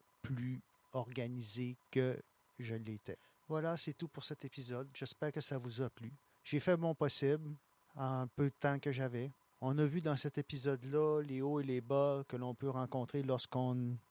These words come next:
apprend une nouvelle compétence. Des fois, ça peut être positif,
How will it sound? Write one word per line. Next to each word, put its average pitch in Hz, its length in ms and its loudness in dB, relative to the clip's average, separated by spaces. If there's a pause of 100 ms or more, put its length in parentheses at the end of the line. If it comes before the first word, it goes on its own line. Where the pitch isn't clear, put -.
apprend 135 440 2
une 135 100 4
nouvelle 123 340 2
compétence. 120 920 -4 (340)
Des 127 80 -2
fois, 135 460 2 (160)
ça - 160 -8
peut 120 160 0
être 117 100 -4
positif, 127 800 -4